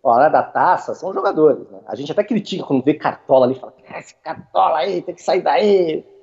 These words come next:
né? Vai roubar medalha, né, o Marinho, né?" E, ó, sa-, é, jogador, é o capitão levantando. E, e na N F L é outra cultura, né? A N F L, a, a, os times, né, as franquias são, tem, tem dono, o cara que manda, né? Não é que nem aqui que tem presidente. Ah, o cara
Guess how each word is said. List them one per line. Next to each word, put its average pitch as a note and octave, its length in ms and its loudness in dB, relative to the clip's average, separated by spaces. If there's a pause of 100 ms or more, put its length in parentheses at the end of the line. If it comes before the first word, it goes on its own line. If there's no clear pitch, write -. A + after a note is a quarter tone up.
(100)
né? E3+ 100 0
Vai F3 100 4
roubar E3+ 240 2
medalha, E3 600 2
né, D3+ 120 0
o C#3 60 -2
Marinho, C3 460 -4
né?" D3+ 160 -4 (540)
E, D3 420 -4
ó, F#3+ 120 0
sa-, - 360 -2
é, D#3 220 4
jogador, G3 640 6
é F3 40 6
o E3 40 0
capitão F#3+ 300 -6
levantando. F3+ 460 0
E, - 200 -18
e - 20 -12
na C4 100 0
N G#3 120 0
F F#3 160 2
L A3 100 8
é G3+ 40 8
outra G3 180 2
cultura, G#3+ 480 -2
né? B2 80 -2
A - 380 -6
N - 80 -10
F - 160 -6
L, G3 140 2 (800)
a, C3 60 -4
a, - 460 -6
os - 220 -14
times, D#3+ 420 4
né, A#2+ 120 4
as A2 140 0
franquias A#2+ 460 -2
são, - 180 -6
tem, E4 160 -4
tem F#4 200 4
dono, D#3+ 360 6
o - 40 -8
cara - 180 -6
que - 120 -4
manda, D#3 300 4
né? A2+ 100 0
Não B2 120 0
é D#3+ 40 -2
que - 100 -12
nem C#3+ 100 0
aqui C3 100 -6
que B2+ 60 -14
tem B2 100 -12
presidente. B2 680 -2
Ah, - 140 -4
o - 40 -6
cara C#4+ 240 2